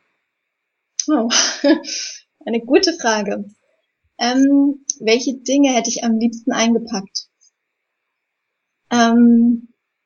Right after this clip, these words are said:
mein Ehemann wahrscheinlich. <laughs> Äh, hinzu kommt, also mir bedeuten immer persönliche Erinnerungen sehr viel.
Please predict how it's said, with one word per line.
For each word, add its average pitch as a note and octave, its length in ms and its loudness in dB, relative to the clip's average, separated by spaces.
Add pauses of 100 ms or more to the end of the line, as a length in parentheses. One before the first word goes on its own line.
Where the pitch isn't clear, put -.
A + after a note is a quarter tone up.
(1400)
mein A3+ 280 2
Ehemann C4+ 420 6
wahrscheinlich. D4 720 2 (440)
<laughs> - 300 0 (1160)
Äh, A3+ 440 4
hinzu A#3 480 0
kommt, A#3+ 720 2 (3500)
also G#3 160 -2
mir A#3 160 4
bedeuten A#3+ 320 4
immer A3 140 2
persönliche A#3 560 2
Erinnerungen G3 580 2
sehr F#3+ 160 -4
viel. F#3+ 440 -4